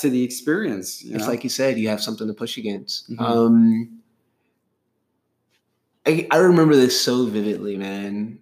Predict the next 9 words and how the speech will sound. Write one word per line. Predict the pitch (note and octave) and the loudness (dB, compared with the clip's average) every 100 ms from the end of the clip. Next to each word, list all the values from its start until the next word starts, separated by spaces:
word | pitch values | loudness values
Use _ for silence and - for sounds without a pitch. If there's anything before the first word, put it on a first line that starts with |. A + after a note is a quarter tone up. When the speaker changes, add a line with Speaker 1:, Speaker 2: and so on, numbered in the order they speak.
| _ | _
Speaker 2:
Like, | G#2 G#2 G#2 G#2 - _ _ _ _ _ _ _ _ _ _ _ _ _ _ | -6 -2 -2 -4 -12 _ _ _ _ _ _ _ _ _ _ _ _ _ _
I | B2+ | 2
w-, | C#3+ C#3 C#3 - - _ | 4 2 0 -6 -18 _
remember | C#3+ C#3 C#3 C3 | 0 4 4 4
going | B2 C3 B2+ | 4 4 4
down | B2 B2 B2 | 2 2 0
this | A#2 - | -2 -4
one | A2+ A2+ | -6 -6
hill, | A2 - G#2 G2+ F#2 G2 | -6 -6 -6 -6 -8 -12